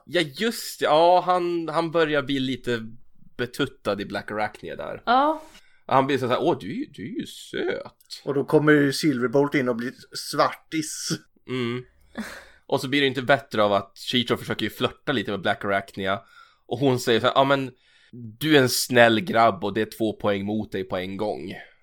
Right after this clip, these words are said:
Speaker 1: Och då blir han så här, "Jag är in-, jag är ingen grabb. Och jag är kanske inte så snäll heller." Och blir han så här angstig tonåring.
Speaker 2: <laughs>
Speaker 1: Han blir så jäkla dryg nu.
Speaker 3: Mm.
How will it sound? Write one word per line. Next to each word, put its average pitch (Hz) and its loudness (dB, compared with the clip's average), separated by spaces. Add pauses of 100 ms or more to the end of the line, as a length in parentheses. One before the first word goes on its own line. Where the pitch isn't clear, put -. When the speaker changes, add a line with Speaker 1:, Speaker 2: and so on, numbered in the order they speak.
Speaker 1:
Och 123 -2
då 131 2
blir 123 2
han 110 4
så 117 0
här, 98 0 (460)
"Jag 104 -6
är 104 -6
in-, 101 -10 (500)
jag 107 -2
är - 0
ingen 98 -6
grabb. 104 0 (840)
Och 214 -8
jag 202 -6
är 196 -12
kanske 110 -4
inte 98 -8
så 113 -8
snäll 104 0
heller." 104 -2
Och 135 -4
blir 101 -2
han 92 -4
så - -10
här 104 0
angstig 95 -8
tonåring. 98 -8
Speaker 2:
<laughs> - -2
Speaker 1:
Han 110 -4
blir 110 -6
så 110 -10
jäkla 113 0
dryg 101 -4
nu. 117 -6
Speaker 3:
Mm. 113 -8